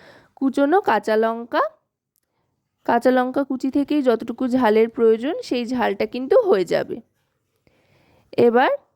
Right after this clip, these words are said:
ভালো করে ভাজা ভাজা করে নেব। এবার একটু ঢাকনা চাপা দিয়ে দিচ্ছি, একদম গ্যাসের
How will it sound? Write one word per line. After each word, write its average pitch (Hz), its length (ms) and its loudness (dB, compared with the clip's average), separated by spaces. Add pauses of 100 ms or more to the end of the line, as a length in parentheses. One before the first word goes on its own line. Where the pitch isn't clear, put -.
(140)
ভালো 233 440 -2
করে 262 280 -4 (300)
ভাজা 226 300 0
ভাজা 254 240 2
করে 262 240 -2
নেব। 262 220 -4 (960)
এবার 226 240 0
একটু 277 180 -2
ঢাকনা 247 340 2
চাপা 254 260 -2
দিয়ে 247 180 -6
দিচ্ছি, 254 360 -8 (160)
একদম 233 300 -4
গ্যাসের 226 300 2